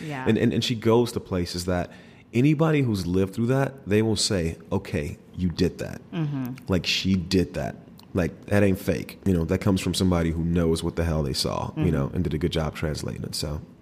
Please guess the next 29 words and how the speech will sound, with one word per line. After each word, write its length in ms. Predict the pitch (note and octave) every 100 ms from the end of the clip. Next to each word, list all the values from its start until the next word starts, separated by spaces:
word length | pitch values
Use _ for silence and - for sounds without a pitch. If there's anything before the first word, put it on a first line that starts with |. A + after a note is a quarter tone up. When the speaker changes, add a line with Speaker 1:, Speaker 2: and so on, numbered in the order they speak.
| - - -
Speaker 1:
It 200 | G3 F#3+
seems 580 | - A3 A3 B3+ B3+ -
like, 380 | F3+ D#3+ - - -
so 260 | - - F#3
th-, 300 | F#3 - D#3+
the 80 | F#3+
things 300 | F#3+ G#3+ G#3+
we 100 | F#3
see 280 | F#3 F3+ D3+
on 140 | C#3 C#3
screen, 540 | - C3 A#2 G#2+ A2 - - - -
um, 420 | C3+ A#2+ A2 D3+ - - -
or 40 |
the 40 | C3+
things 160 | E3
we 80 | C#3+
don't 260 | C3 C#3 C3+
see, 240 | - F#2+
we 120 | C3
don't 260 | C3 C3+ -
see 640 | - C3+ B2+ B2+ B2+ - - - -
Chiron 480 | - - C#3 B2+ B2+
in 160 | B2+ C3+
jail. 400 | C3 G#2 G#2 D#3 - -
Speaker 2:
Mm-hmm. 600 | A2 B2 F3 - - C#3+
Speaker 1:
We 100 | C#3
don't 260 | C3+ C3 B2
see 400 | - B2+ B2 B2+
Juan 520 | C3 B2 A#2 A2+